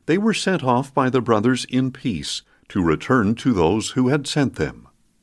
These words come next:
But Paul and Barnabas remained at Antioch, along with many others, teaching and preaching the word of the Lord.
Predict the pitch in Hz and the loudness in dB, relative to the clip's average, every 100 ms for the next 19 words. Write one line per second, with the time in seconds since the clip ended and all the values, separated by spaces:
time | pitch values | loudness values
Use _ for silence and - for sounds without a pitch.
0 | _ _ _ _ - 90 - 85 95 147 | _ _ _ _ -4 -4 -2 -2 0 0
1 | 98 87 - 82 123 80 80 98 - 131 | 0 -4 -2 -2 0 2 0 0 -6 -2
2 | 160 185 135 87 - 95 - 90 90 82 | 0 2 0 0 -2 -2 -2 -4 0 0
3 | 69 82 - _ _ - 139 139 165 139 | 0 -2 -6 _ _ 0 2 2 0 0
4 | 143 147 143 185 185 147 107 67 - - | 0 2 0 2 0 0 0 -2 -6 -18
5 | _ _ _ _ 190 196 214 202 175 151 | _ _ _ _ -4 -2 -2 -2 -4 -4
6 | 156 - 147 135 143 135 131 127 117 101 | -4 0 -2 0 0 0 0 0 2 2
7 | 104 110 120 104 95 65 - _ | 2 0 0 2 2 0 -8 _